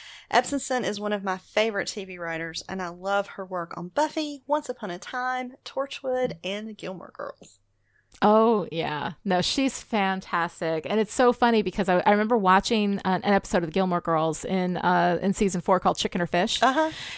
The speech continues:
Speaker 2: And as I was watching it, I was like, "God, this sounds like Jane Espenson." <laughs> Like, there was just something about the rhythm and the humor and everything. And when I went and looked it up on I M D B, yep, there it was. So she's fantastic.
Speaker 1: She is.
Speaker 2: I love
Speaker 1: She's
Speaker 2: her.
Speaker 1: so great.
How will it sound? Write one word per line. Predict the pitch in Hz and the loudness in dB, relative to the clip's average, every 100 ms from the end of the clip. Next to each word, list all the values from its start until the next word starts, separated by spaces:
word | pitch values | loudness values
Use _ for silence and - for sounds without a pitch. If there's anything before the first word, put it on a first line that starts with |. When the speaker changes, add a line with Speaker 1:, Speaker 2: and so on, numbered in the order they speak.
| - | 2
Speaker 2:
And | 233 220 | 6 6
as | - 220 247 277 | 8 8 10 8
I | 254 | 6
was | 247 226 | 6 6
watching | 240 262 - 175 | 4 4 4 0
it, | 139 120 - | 0 -4 -2
I | - 196 | 4 6
was | 196 | 6
like, | 196 175 - _ | 6 4 2 _
"God, | - 277 254 | -2 0 0
this | 185 | 0
sounds | - 190 175 | 0 0 2
like | 170 170 | 0 -2
Jane | 165 160 | -4 -4
Espenson." | - - 170 165 147 | -4 -4 -2 2 6
<laughs> | |
Like, | 269 254 | 6 6
there | 233 | 2
was | 233 | 4
just | - | 0
something | 240 233 269 | 0 -2 -4
about | 262 202 190 | 0 2 2
the | 170 | -2
rhythm | 151 214 240 247 233 | 2 2 4 4 2
and | 175 | 0
the | 139 | -4
humor | - 254 240 | -4 0 2
and | 233 | 4
everything. | 214 240 220 | 2 0 0
And | 208 | 0
when | 185 | 2
I | 196 | 2
went | 208 | 0
and | 202 | -2
looked | 214 | -4
it | 190 | -4
up | 202 196 | -2 0
on | |
I | 196 | 2
M | 196 | 2
D | 202 | 2
B, | 214 247 | 2 0
yep, | 277 370 - - | 2 0 -2 -2
there | 214 | 0
it | 226 | 4
was. | 202 175 - - _ - | 6 4 2 -12 _ -10
So | - 175 170 165 | 2 4 4 0
she's | - 220 - | 0 0 0
fantastic. | - 180 170 156 151 175 | -2 0 0 0 0 0
Speaker 1:
She | |
is. | 160 156 - | -2 -4 -2
Speaker 2:
I | 175 | -2
love | 160 156 156 | -2 -2 -2
Speaker 1:
She's | - | -6
Speaker 2:
her. | 214 | -6
Speaker 1:
so | 185 | -6
great. | 170 151 151 151 | -6 -6 -6 -8